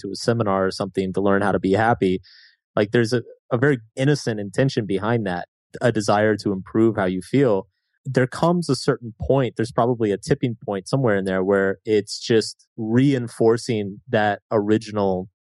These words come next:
feeling of dissatisfaction over and over again. And so it, it can almost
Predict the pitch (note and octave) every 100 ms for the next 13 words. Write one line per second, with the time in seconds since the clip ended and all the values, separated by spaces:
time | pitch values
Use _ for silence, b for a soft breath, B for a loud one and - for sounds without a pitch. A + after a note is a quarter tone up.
0 | _ _ - A2 G#2 F#2+ G#2 - G2+ F#2+
1 | - G2 G2 G2+ F#2+ G2 F#2+ F#2 F#2+ F#2+
2 | F2+ F2+ F#2+ G2+ A2 - - B2 B2+ B2
3 | A#2+ C#3+ C3